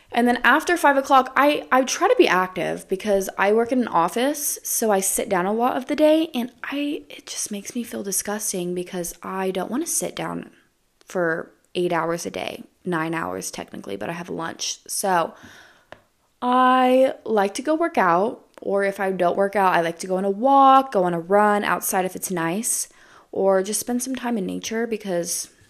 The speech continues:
I don't get that all day, and I get to look out the window and feel upset about it. So we do that, and then I like to make dinner, whatever. So that's just, like, every single day I do that.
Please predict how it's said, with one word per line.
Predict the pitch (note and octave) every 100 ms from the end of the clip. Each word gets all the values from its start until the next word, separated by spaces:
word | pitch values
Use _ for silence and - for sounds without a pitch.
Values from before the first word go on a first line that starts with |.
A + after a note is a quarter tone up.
| -
I | -
don't | F#3+ F3+
get | E3
that | A3+ A3
all | B3
day, | C4 D#4
and | D#4+ G#3
I |
get | F3+
to | -
look | F3+ F3+
out | F3 F#3
the | F3
window | E3+ E3 F#3+ G#3+
and | G3+
feel | - F3
upset | D3 - D#3
about | E3 G#3 D4
it. | A4 - _ _ _ _ _ _ _ _ _
So | - - C4+ B3 A#3 A#3 A#3 - - - -
we | - G#3
do | B3+
that, | C4 F3+ E3+ F#3 B3+ -
and | G3+ G3
then | G3 F#3+
I | F3+
like | E3+ F3
to | G3
make | F#3 G#3+
dinner, | A3 G#3 G#3 G3+ G#3
whatever. | G3+ G#3 F#3+ - -
So | - - G#3+
that's | G3+ A#3+ B3+
just, | - -
like, | D4 - - _
every | G3+ G3
single | G3 - G3 F3
day | F3
I | E3 E3
do | E3
that. | E3+ G3+ C4